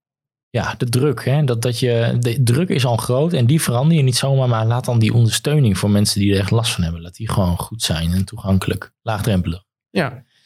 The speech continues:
Speaker 1: En daarop aansluitend denk ik, als we toch echt een beetje in ons eigen wereldje blijven. Ja, ik ben heel benieuwd, maar dat is meer een experimentele gedachte. Wat er zou gebeuren als je iedereen een basisinkomen zou geven? Niet per se heel hoog, maar gewoon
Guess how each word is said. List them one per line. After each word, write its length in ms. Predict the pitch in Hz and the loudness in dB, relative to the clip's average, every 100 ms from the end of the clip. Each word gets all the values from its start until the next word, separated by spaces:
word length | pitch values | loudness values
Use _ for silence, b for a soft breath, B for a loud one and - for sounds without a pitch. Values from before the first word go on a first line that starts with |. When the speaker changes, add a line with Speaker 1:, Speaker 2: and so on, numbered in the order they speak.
| B B | B B
Speaker 1:
En 100 | - | -6
daarop 200 | 135 131 | -4 -2
aansluitend 520 | 135 113 147 156 160 143 | -2 -2 0 0 2 2
denk 180 | 143 | 2
ik, 280 | 135 135 - | 0 -2 -4
als 120 | - | -4
we 80 | 110 | -2
toch 240 | - 117 107 | 0 0 -2
echt 180 | 101 | -2
een 80 | - | 0
beetje 360 | 98 98 107 98 | 0 0 0 2
in 120 | 95 | 2
ons 160 | 92 101 | 2 0
eigen 260 | 113 117 | 0 2
wereldje 460 | 113 110 104 104 98 | 2 2 0 -2 0
blijven. 580 | 98 95 95 95 92 - _ B B B B B _ _ _ _ _ _ _ | 2 0 2 2 0 -4 _ B B B B B _ _ _ _ _ _ _
Ja, 160 | - - | -6 -4
ik 100 | - | -2
ben 120 | 123 151 | 0 2
heel 220 | 156 180 | 4 2
benieuwd, 340 | 131 127 185 | 2 2 2
maar 80 | 165 | 0
dat 80 | 131 | 0
is 60 | 139 | 2
meer 180 | 147 | 2
een 60 | 139 | 0
experimentele 720 | 120 - 120 110 110 127 113 | -2 0 2 2 2 0 0
gedachte. 400 | 104 90 85 - | 0 0 -2 -2
Wat 140 | 90 113 | -2 0
er 60 | |
zou 120 | 113 | 0
gebeuren 300 | 113 110 117 | 2 2 2
als 140 | 107 - | 0 0
je 60 | |
iedereen 220 | 117 104 95 | 0 2 2
een 100 | 87 | 2
basisinkomen 840 | 95 101 95 85 85 82 80 85 | 0 0 -2 0 0 -2 -6 -10
zou 140 | 87 80 | -10 -6
geven? 540 | 80 80 - 92 87 _ _ _ _ _ | -4 -2 -2 -4 -6 _ _ _ _ _
Niet 140 | 190 | -4
per 80 | - | 0
se 80 | 190 | 2
heel 180 | 185 | 2
hoog, 360 | 147 107 135 - | 2 0 -4 -4
maar 100 | 160 | -4
gewoon 460 | - 156 160 175 | 0 2 2 0